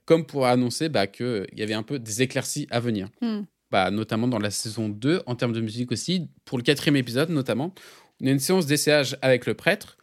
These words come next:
Speaker 1: où, bah, globalement, on le voit, son regard, elle commence à tomber amoureuse. Et du coup, la musique d'ouverture, bah, du coup, c'est un petit air de guitare, un peu comme, euh, comme ce qu'on pourrait entendre dans une, euh, comédie romantique, quoi. Et aussi, je tiens à parler de ça parce que c'est,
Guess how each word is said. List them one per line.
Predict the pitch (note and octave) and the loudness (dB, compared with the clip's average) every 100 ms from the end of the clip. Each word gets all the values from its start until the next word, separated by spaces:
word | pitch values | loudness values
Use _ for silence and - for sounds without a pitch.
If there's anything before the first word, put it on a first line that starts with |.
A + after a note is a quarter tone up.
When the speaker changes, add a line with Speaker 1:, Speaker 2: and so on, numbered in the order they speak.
| _ _ | _ _
Speaker 1:
où, | - C#3+ - - | 0 0 0 -2
bah, | A2 | -2
globalement, | G2+ B2+ B2 B2 B2 - | 0 2 4 4 2 0
on | A#2+ | -6
le | |
voit, | G#2 A#2+ | 2 2
son | A2+ A2+ | 2 0
regard, | A2+ G#2+ A#2 - | -2 2 0 0
elle | A2 | -6
commence | B2 B2 A#2+ | 0 0 0
à | G#2+ | -4
tomber | - G#2 | -4 -4
amoureuse. | G2+ G2+ E3+ - - | -2 -2 -2 -4 -2
Et | C3+ | -2
du | A#2+ | -2
coup, | A2+ D3+ G3 - - _ | -4 -4 -4 -8 -20 _
la | A#2 D3+ | 2 4
musique | F3 D3+ C#3 | 4 0 0
d'ouverture, | C3 A2 - D#3 G#3 - _ _ _ _ _ _ _ | 2 2 2 -4 -4 -8 _ _ _ _ _ _ _
bah, | A#2 A2+ - | -2 -2 -2
du | - | -8
coup, | D#3+ | -4
c'est | F3+ B2 | 2 2
un | |
petit | A2+ D#3+ D#3 | 2 -6 2
air | E3+ | 2
de | D#3+ | 4
guitare, | D3+ C#3 C3+ B2 - | 0 2 2 2 0
un | C3 | 0
peu | E3 | 0
comme, | F3+ B2 A2+ | 0 -2 0
euh, | A2 G#2 G#2 G#2+ _ _ - | -2 -4 -4 -8 _ _ -6
comme | B2 | -6
ce | - | -2
qu'on | C3+ C3 | -2 0
pourrait | B2+ | 2
entendre | A2+ A2 D3+ D3+ | 2 2 0 0
dans | |
une, | A2+ A#2 A2 | 0 0 0
euh, | G2 | -2
comédie | G2 A#2+ C3 | -4 -2 0
romantique, | B2+ B2+ - - | 2 0 -2 -10
quoi. | G#2 - _ _ _ _ _ | -10 -10 _ _ _ _ _
Et | E3 | 4
aussi, | C#3+ - B2 E3 _ _ _ _ | 4 2 -4 -10 _ _ _ _
je | - B2 | -8 0
tiens | E3+ | 2
à | D3+ | 2
parler | B2+ | 2
de | A2 | 2
ça | C#3+ | -2
parce | C3+ | -2
que | G2+ | -6
c'est, | - G2+ | -4 -4